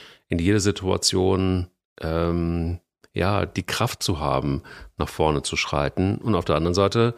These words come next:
heißt das aber auch nicht unbedingt, dass jeder sofort, äh, äh, medi-, äh, medikamentös eingestellt werden muss, wie das eben Depression-, äh, Menschen mit Depressionen haben. Wie siehst du das?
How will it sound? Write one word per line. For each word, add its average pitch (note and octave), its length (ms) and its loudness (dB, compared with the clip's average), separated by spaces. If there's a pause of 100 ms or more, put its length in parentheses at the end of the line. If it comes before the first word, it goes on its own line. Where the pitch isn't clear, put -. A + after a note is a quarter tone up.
(320)
heißt F2+ 220 0
das E2+ 100 -2
aber E2 180 2
auch E2 180 2
nicht G2+ 240 -2
unbedingt, G2 360 -2
dass F#2 140 -2
jeder F#2+ 300 0
sofort, F#2+ 540 -2
äh, F#2 680 0
äh, F#2+ 40 0
medi-, G#2 380 2
äh, F2 240 0
medikamentös G2 680 0
eingestellt F#2 520 0
werden F2+ 520 2
muss, G2 420 2 (760)
wie F#2+ 100 0
das F2+ 200 2
eben F2+ 420 2
Depression-, F#2 720 0
äh, F#2+ 160 0
Menschen F#2+ 420 2
mit F#2 120 -2
Depressionen F#2 560 0
haben. C2 320 -6 (120)
Wie B2+ 120 -2
siehst A#2 260 2
du C#2 80 -2
das? A#1+ 380 -2